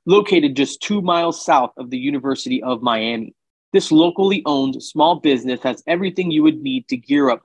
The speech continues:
for every sport. Their stocked up men's, women's, and kids' selections has you and your family covered for all of your outdoor needs. Use promo code smoke fifteen for fifteen percent off your online order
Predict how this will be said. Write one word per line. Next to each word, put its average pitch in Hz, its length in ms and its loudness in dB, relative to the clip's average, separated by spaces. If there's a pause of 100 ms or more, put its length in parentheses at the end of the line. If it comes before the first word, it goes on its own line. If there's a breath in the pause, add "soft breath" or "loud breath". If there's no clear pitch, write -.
for - 180 -6
every 135 320 -4
sport. - 440 -8 (360 soft breath)
Their 160 240 2
stocked 175 500 -4
up 147 200 0
men's, 165 520 -2
women's, 165 460 -2
and 139 240 -6
kids' 165 420 -2
selections 170 580 -2
has 131 200 -4
you 165 180 -2
and 165 120 -2
your 156 140 -2
family 147 340 -4
covered 123 420 -6 (260 soft breath)
for 139 220 -4
all 151 300 4
of 131 100 -4
your 127 140 -4
outdoor 131 400 -4
needs. 120 420 -14 (380 soft breath)
Use 180 260 2
promo 180 480 2
code 127 380 -2
smoke 165 520 2 (120)
fifteen 160 640 -2
for 151 100 -2 (120)
fifteen 170 360 -4
percent 156 320 -4
off 139 220 2
your 143 200 0
online 160 380 2
order 123 420 -4